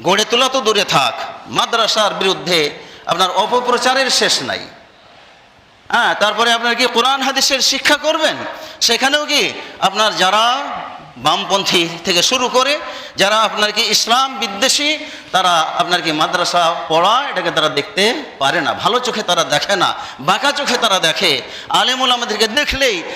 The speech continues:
তাদের গায়ে কি আপনার জ্বালা করে, হ্যাঁ, যে এই আলেমেলা-, এই আলেমেরা, হ্যাঁ, মানে কি সব দেশকে ধ্বংস করে দিচ্ছে,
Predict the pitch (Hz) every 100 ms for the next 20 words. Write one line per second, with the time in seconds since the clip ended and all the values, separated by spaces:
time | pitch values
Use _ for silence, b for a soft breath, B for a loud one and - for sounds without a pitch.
0 | B 202 214 202 151 160 226 277 247 185
1 | 127 - 151 175 233 - 147 135 117 113
2 | 113 - B B 220 226 196 220 202 220
3 | 208 196 190 185 185 160 202 196 175 147
4 | - B - 214 214 196 180 277 269 -
5 | 233 226 175 226 220 190 170 147 139 -